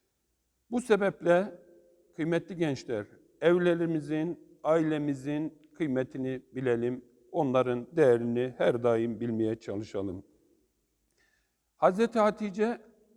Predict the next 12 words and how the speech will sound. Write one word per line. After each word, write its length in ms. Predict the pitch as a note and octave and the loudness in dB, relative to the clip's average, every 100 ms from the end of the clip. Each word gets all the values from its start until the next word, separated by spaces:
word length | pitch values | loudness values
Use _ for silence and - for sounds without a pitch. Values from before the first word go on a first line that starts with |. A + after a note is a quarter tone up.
| _ _ _ - | _ _ _ -4
Peygamber 480 | F3 D#3+ F#3+ F#3+ G3 | -2 0 4 6 6
Efendimiz'e 840 | E3+ E3+ D#3 D#3 D#3 D3 E3 G3 - - _ _ _ _ _ | 4 0 0 0 0 2 2 0 -6 -20 _ _ _ _ _
"Korkma." 600 | - G3+ G3 D3 B2 A#2 | 4 4 4 0 0 0
dedi 380 | B2+ A#2 A2 F#2+ - | -4 -4 -6 -8 -4
ve 260 | D3 E3+ D#3 - - | -2 -2 -4 -12 -4
eşini 560 | E3+ - D3 D3 D#3 - - - _ - | -4 -2 -2 -2 -4 -10 -20 -20 _ -4
teskin 440 | C#3 - D3 C3 | -4 -4 -4 0
etti, 500 | A#2 - - C3 - _ | 0 -2 -4 -4 -4 _
teselli 560 | B2+ A#2 A#2 A2+ A2 G2 | -4 -2 -2 0 0 0
etti. 440 | - - G2 F#2+ _ _ _ _ _ _ | -4 -10 -10 -10 _ _ _ _ _ _
"Sen 520 | - F#3+ G#3+ A3 - _ _ _ _ - | -2 0 0 -2 -12 _ _ _ _ -4
Muhammedül 760 | D#3+ D#3+ F3+ G3 F#3 E3+ D#3+ | 0 4 2 2 -2 -2 -4